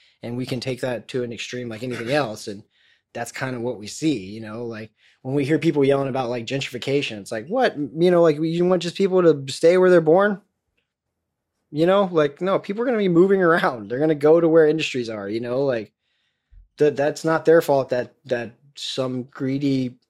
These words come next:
individual is trying to capitalize on it and, you know,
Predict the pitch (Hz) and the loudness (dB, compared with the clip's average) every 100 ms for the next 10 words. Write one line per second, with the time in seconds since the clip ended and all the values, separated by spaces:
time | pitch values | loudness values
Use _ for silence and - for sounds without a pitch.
0 | _ 127 135 127 135 120 110 - 117 113 | _ -6 -4 -2 -2 -4 -6 -10 -10 -8
1 | 107 - 135 131 110 101 101 104 113 101 | -10 -6 -6 -4 -8 -8 -10 -12 -12 -12
2 | 104 104 104 98 - 120 98 | -12 -12 -14 -16 -14 -14 -14